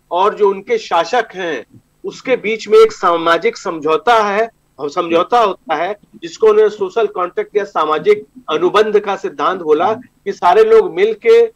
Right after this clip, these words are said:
अब चूंकि सारे लोग तो सरकार में शामिल नहीं हो सकते हैं, तो वो लोग अप-, अपनी सहमति से, सारे लोग, आम जनता अपनी सहमति से एक अनुबंध के तहत अपने प्रतिनिधियों, प्रतिनिधियों को चुनती है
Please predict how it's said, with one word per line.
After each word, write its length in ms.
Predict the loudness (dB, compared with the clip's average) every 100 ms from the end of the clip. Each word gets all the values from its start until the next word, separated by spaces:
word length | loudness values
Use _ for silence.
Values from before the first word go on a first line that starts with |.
| _ _ -10
अब 120 | -8
चूंकि 540 | -8 -8 -10 -8 -10 -12 _ _ _ _ _ _
सारे 320 | 0 4 6
लोग 240 | 6 4 0
तो 60 |
सरकार 380 | -6 -4 0 0
में 80 | 0
शामिल 360 | -2 0 2
नहीं 160 | 2 0
हो 120 | 0
सकते 360 | -6 -10 _ -6
हैं, 160 | -6
तो 160 | -6 -8
वो 240 | -2 2
लोग 380 | 4 4 2 -4 -12 -6
अप-, 260 | -6 -6 _
अपनी 280 | -8 -6 -8
सहमति 560 | -6 -6 -4 -4 -4 -6
से, 260 | -6 -4 -4 -10 -20
सारे 380 | -2 2 4 6
लोग, 340 | 6 4 -2 -4
आम 200 | -2 0
जनता 360 | -4 0 0
अपनी 240 | 0 -2 -10
सहमति 520 | -6 -6 -4 -6 -8
से 180 | -4 0 0 -2 -20 0
एक 200 | 0 0 -6
अनुबंध 500 | -4 0 2 2 -2
के 180 | 0 0
तहत 420 | 2 -2 -2 0 -2 -4 _ -6
अपने 260 | -4 0 0
प्रतिनिधियों, 720 | 0 -8 -10 -2 2 2 2
प्रतिनिधियों 680 | -6 -6 -4 -6 -2 2 4
को 120 | 4
चुनती 440 | 0 -8 -2 0
है 280 | 2 2 -2